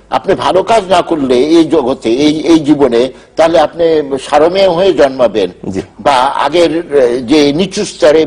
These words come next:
Speaker 1: জন্মেছিলেন তা, আর যদি ভালো কাজ করেন তাহলে উঁচু স্তরে মানুষ, ভালো মানুষ হিসেবে জন্মাবে, এগুলো আছে। কিন্তু
Speaker 2: জি।
Speaker 1: বৌদ্ধ ধর্মে নির্বাণটা কিন্তু অন্য জিনিস। নির্বাণটা হচ্ছে মানুষ বেঁচে আছে।
Speaker 2: জি।
Speaker 1: এবং এই বেঁচে থাকাটাই খুবই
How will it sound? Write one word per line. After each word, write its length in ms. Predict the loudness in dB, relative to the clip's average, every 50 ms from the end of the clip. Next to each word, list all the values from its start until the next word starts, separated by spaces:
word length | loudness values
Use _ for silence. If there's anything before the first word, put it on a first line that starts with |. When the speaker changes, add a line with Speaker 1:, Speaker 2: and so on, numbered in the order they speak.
| -2 -4 -2
Speaker 1:
জন্মেছিলেন 600 | 0 0 0 0 -2 -4 -4 -4 -2 -2 -2 0 2
তা, 160 | 0 0 0 -2 -8 -20 -12 -8
আর 120 | -6 -4
যদি 240 | -2 0 0 2 2
ভালো 300 | 0 0 -2 -2 -2 0
কাজ 160 | 0 0 -2
করেন 320 | -2 -4 -4 -2 -2 -2 0
তাহলে 220 | 0 0 0 0
উঁচু 280 | 0 -2 -2 -2 -4 -4
স্তরে 320 | -4 -2 -2 0 0 0
মানুষ, 400 | 0 -2 -2 0 0 0 0 0 -4 -8 -8
ভালো 240 | -6 -2 0 0 0
মানুষ 260 | 0 0 -2 -4 -6 -4
হিসেবে 240 | -4 -2 -2 -2 -2
জন্মাবে, 400 | 0 -2 -2 -2 -2 -4 -4 -4 -8 -10 -16 -6 -2
এগুলো 280 | 0 2 2 2 2 0
আছে। 220 | -2 -2 -6 -6
কিন্তু 260 | -6 -4 -2 0 0
Speaker 2:
জি। 60 | 0 2
Speaker 1:
বৌদ্ধ 300 | 2 0 0 0 -2 0
ধর্মে 420 | 0 0 0 -2 -4 -4 -6 -6 -8 -14 -20 -20 -12 -4 0
নির্বাণটা 500 | 0 2 2 2 0 -2 -2 -2 -2 -4
কিন্তু 260 | -4 -4 -4 -2 -2
অন্য 220 | 0 0 -2 -6
জিনিস। 240 | -6 -6 -8 -10 -10 -14 -16 _ _ -20 -20 -14 _ -2
নির্বাণটা 580 | 0 0 0 2 0 0 0 0 0 -2 -2
হচ্ছে 520 | 0 -2 -6 -6 -4 -2 -2 0 -2 -2 -6 -12 -20 -20 -20 -20 _ _ _ _ _ _ _ _ _ -12 -6
মানুষ 720 | -2 0 0 2 2 2 0 0 -2 -4 -8 -14 -18 -20 -20 _ _ _ -8
বেঁচে 400 | -2 0 0 0 2 2 2 2
আছে। 380 | 2 0 -4 -10 -12 -12 -12 -12 -16 _ _ _ _ _ -12
Speaker 2:
জি। 120 | -12 -12 -12 -14 _ _ _ -20 -20 -16 -6 -2
Speaker 1:
এবং 280 | 0 2 2 2 2 0
এই 100 | 0 -2
বেঁচে 400 | -2 0 0 0 0 -2 -6 -10 -10
থাকাটাই 400 | -10 -6 -6 -4 0 0 0 0
খুবই 580 | -2 -4 -12 -10 -6 -4 -2 -2 -4 -4 -10